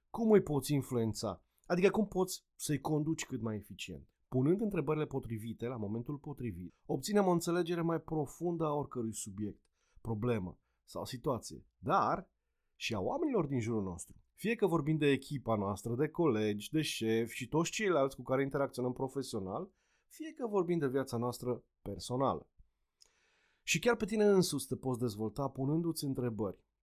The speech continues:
Îți poți testa propria capacitate de înțelegere, de cunoaștere a unui subiect și îți poți deschide mintea către noi perspective, ca să devii un lider mai bun, un părinte mai bun, un partener mai bun profesional și personal.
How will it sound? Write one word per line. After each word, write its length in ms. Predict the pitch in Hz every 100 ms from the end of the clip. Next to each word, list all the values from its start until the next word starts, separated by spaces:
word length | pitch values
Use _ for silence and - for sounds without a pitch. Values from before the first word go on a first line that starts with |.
| _
Îți 140 | - 123
poți 200 | 185 185
testa 300 | 165 - 160
propria 480 | - 165 190 185 170
capacitate 600 | 156 156 147 143 151 143
de 100 | 147
înțelegere, 540 | 135 147 143 87 92
de 140 | 98
cunoaștere 720 | 110 131 151 156 113 - 107 98
a 40 |
unui 220 | 117 123
subiect 500 | 120 131 127 127 - _ _ _ _
și 360 | - - 147 - _
îți 180 | 131 120
poți 220 | 143 165
deschide 380 | 156 - 156 160
mintea 540 | 139 151 135 127 131
către 280 | 143 165 151
noi 240 | 165 226 202
perspective, 800 | 135 107 - - - 90 - _ _
ca 120 | 127
să 100 | 117
devii 220 | 117 131
un 100 | 208
lider 240 | 175 165 151
mai 220 | 131 127
bun, 340 | 120 135 98 -
un 100 | 107
părinte 440 | - 131 151 139
mai 180 | 101 92
bun, 260 | 85 87 - _ _
un 120 | 117
partener 600 | 110 135 127 131 135 147
mai 160 | 120 104
bun 220 | 101 120
profesional 760 | 117 104 107 - 95 113 117 120 _ _
și 180 | - 156
personal. 580 | 135 135 175 156 92